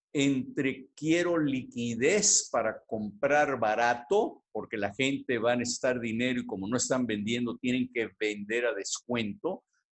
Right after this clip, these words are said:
o quiero anticiparme a comprar inventarios para protegerme de la inflación o del alza de precios fu-, del futuro inmediato? Esta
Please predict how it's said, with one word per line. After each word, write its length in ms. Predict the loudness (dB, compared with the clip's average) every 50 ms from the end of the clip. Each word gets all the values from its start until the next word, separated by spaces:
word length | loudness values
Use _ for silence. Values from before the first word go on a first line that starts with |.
| _ _ 0
o 420 | 4 4 6 4 4 0 -4 -12 -18 _ _ _ _ -8
quiero 380 | -2 2 2 2 4 4 2 2
anticiparme 1000 | 0 0 -2 -4 -4 -2 -2 0 -2 -2 -2 0 2 2 4 2 2 0 0 0
a 140 | -2 -2 0
comprar 640 | 0 0 0 0 -2 -4 -2 0 2 4 4 2 2
inventarios 920 | 0 0 0 0 0 0 -2 -4 0 2 4 4 4 4 2 0 0 0
para 320 | 0 0 0 0 0 -2 -2
protegerme 880 | -4 -4 -4 -2 -4 -4 -4 -2 -2 0 0 0 0 0 0 0 -2 -2
de 220 | -2 -4 -4 -2
la 180 | -2 -2 -2 -2
inflación 880 | -2 -4 -8 -8 -6 -4 -4 -2 -2 0 0 0 0 0 0 -2 -4 -8 _ _ _
o 180 | -4 -2 0 0
del 220 | 0 0 0 0
alza 460 | 0 0 0 0 -2 -2 -2 -2 -2 -2
de 220 | -2 -4 -6 -6 -6
precios 600 | -4 -4 -4 -2 -4 -4 -4 -6 -6 -8 -12 -14
fu-, 160 | -14 -16 -10 -8
del 160 | -8 -8 -8
futuro 480 | -8 -12 -12 -10 -8 -6 -6 -4 -4 -4
inmediato? 720 | -4 -4 -2 -2 -2 0 2 2 2 2 0 -6 -18 -20 _ _ _ _ _ _ _ _ _ _ _ _ _ _ _ _ _ _ _ _ 0
Esta 340 | 2 2 4 2 0 -4